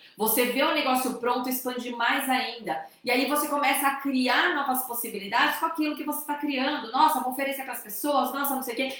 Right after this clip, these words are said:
Ou seja, olha quanta coisa que vai gerando. Enquanto que a Hannah, ultimamente,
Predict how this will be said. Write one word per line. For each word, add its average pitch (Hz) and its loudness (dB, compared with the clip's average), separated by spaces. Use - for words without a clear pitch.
Ou 277 0
seja, 262 2
olha 320 4
quanta 294 0
coisa 277 0
que 254 -8
vai 226 0
gerando. 175 -2
Enquanto 233 -2
que 247 -2
a 220 4
Hannah, 240 0
ultimamente, 214 -6